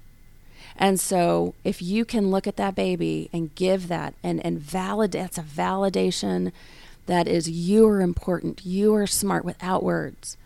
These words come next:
It is so important to look at that child. And so, you know, grandmas, I know this is, like, our favorite,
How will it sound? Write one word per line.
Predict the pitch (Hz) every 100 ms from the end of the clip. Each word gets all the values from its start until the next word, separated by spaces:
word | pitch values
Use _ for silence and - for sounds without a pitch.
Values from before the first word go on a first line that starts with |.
| - -
It | - 208
is | 202
so | - - 220 220 220 220
important | 214 214 196 180
to | 180
look | 180 180
at | 190
that | 180 -
child. | 180 165 131 - - - - - - - - -
And | 180 175
so, | - 185 175 170 170 - - - -
you | 196
know, | 175
grandmas, | 165 190 202 208 196 196 190 180 - - - -
I |
know | 180 175
this | 170 -
is, | 170
like, | 165
our | 160
favorite, | 160 170 170 165